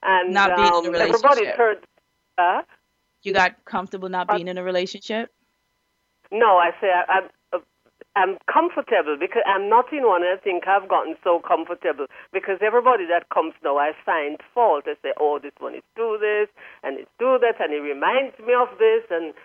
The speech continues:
Speaker 1: all kinds of faults. I don't know exactly what is happening.
Speaker 2: So my question to you is, do you want a relationship?
Speaker 1: Uh, I'm not sure.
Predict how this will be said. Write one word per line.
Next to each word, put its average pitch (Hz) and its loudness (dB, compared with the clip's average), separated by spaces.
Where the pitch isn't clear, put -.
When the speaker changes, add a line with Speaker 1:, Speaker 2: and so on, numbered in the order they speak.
Speaker 1:
all 254 8
kinds 214 -2
of 185 2
faults. 143 0
I 180 2
don't 180 -2
know 180 0
exactly 160 -6
what 143 -2
is 143 -12
happening. 135 -4
Speaker 2:
So - -4
my 220 4
question 262 -4
to 220 -10
you 214 -4
is, 185 -4
do 175 -6
you 175 -6
want 165 -4
a 196 -4
relationship? 240 2
Speaker 1:
Uh, 403 -2
I'm 571 -6
not 311 2
sure. 170 2